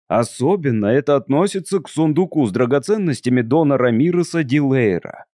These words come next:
Сундук нужно хранить в таком месте, где никто не смог бы к нему проникнуть. Сундук с драгоценностями Дона Рамиреса. Уникальные вещи, значит, кое-что ценное на Бриге всё же есть.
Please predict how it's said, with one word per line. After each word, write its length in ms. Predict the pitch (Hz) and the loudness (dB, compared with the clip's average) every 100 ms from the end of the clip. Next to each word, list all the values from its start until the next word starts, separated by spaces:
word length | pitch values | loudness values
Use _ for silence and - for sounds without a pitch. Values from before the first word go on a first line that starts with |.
| _ | _
Сундук 600 | - 120 123 113 147 156 | -2 0 2 2 2 2
нужно 320 | 151 151 139 135 | 0 0 0 -2
хранить 440 | 147 147 147 - | 0 2 2 0
в 80 | - | -2
таком 400 | 151 - 143 113 | -2 0 0 0
месте, 400 | 180 208 - 120 | 0 -2 -2 -4
где 220 | 107 143 | 0 2
никто 520 | 143 180 185 175 139 | 2 0 -2 0 2
не 140 | 123 123 | 2 0
смог 380 | 120 156 170 | 0 0 0
бы 120 | 165 175 | -2 -2
к 100 | 151 | 0
нему 300 | 139 123 127 | 2 2 0
проникнуть. 840 | - 123 104 - 82 - - _ _ _ _ _ _ _ _ _ _ _ | 0 0 0 -4 -10 -14 -20 _ _ _ _ _ _ _ _ _ _ _
Сундук 1080 | - 120 131 127 113 107 185 160 110 87 | -8 0 2 2 0 0 2 2 0 -2
с 80 | 104 | -4
драгоценностями 1200 | 127 143 135 151 113 - 170 202 196 190 180 185 | 0 0 2 0 0 -2 -2 0 -2 -2 0 0
Дона 380 | 143 139 180 185 | 2 2 2 0
Рамиреса. 800 | 185 190 170 117 85 - - - - | -2 -2 -2 -2 -4 -12 -18 -14 -2
Уникальные 800 | 127 143 151 - 165 175 180 170 | 0 2 2 2 2 2 0 -2
вещи, 440 | 190 127 85 110 | -2 -2 -2 -4
значит, 520 | 104 139 156 156 127 | -2 0 0 -2 -4
кое-что 500 | - 156 151 - 165 | 0 2 2 2 -2
ценное 500 | 117 170 196 170 127 | -2 0 0 2 2
на 120 | 127 | 0
Бриге 500 | 151 139 190 185 123 | 0 -4 -4 -2 -2
всё 260 | 104 139 165 | -2 -2 -2
же 140 | 165 | -2
есть. 540 | 185 226 160 - - | -4 -2 -2 -4 -10